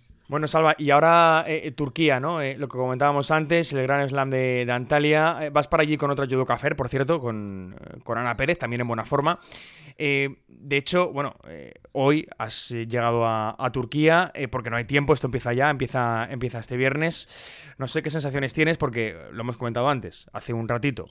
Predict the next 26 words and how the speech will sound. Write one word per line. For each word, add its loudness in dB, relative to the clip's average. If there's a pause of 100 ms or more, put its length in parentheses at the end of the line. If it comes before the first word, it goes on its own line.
em, -8
eh, -8
hace -6
un -4
año, 0
cosa 0
de 0
un -4
año, -4 (200)
eh, -16
yo -2
diría 0
que -8
exactamente -2
un -2
año, -4
eh, -6
porque -8
fue -4
en 2
abril 0
del 0
veintidós, -2 (480)
eh, -2
lograste 2
ese, 0